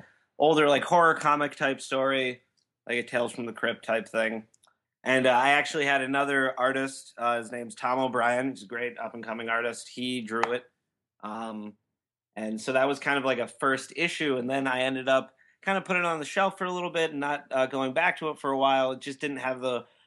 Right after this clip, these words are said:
uh, right kind of feel yet. Um, I think I was still trying to figure out which story I was trying to tell. And then I kind of presented the script to Joe, and Joe started, uh, asking questions,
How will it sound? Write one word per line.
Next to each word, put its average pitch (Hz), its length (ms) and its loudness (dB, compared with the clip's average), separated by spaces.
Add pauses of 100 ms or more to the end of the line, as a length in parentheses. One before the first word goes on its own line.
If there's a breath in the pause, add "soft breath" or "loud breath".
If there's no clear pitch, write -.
(220 soft breath)
uh, 117 160 4
right 123 200 4
kind 123 180 -8
of 113 80 -12
feel 156 480 -4 (200)
yet. 170 360 2 (160)
Um, 120 240 -6
I 120 120 -2
think 120 200 -6
I 117 120 -2
was 120 180 -6
still 120 280 -4
trying 113 260 -4
to 110 60 -10
figure 117 240 -2
out 107 160 2
which 113 260 -4
story 123 360 4
I 139 80 6
was 143 140 2
trying 147 280 0
to 151 80 -4
tell. 156 460 4 (400 soft breath)
And 123 160 -2
then 156 140 4
I 156 100 2
kind 143 260 0
of 131 140 -2
presented 127 420 -6
the 113 100 -10
script - 360 -6
to 104 80 -8
Joe, 123 580 2 (1300)
and 117 340 -2
Joe 139 420 4
started, 120 600 0 (240)
uh, 90 420 -6 (400)
asking 127 360 0
questions, - 720 -4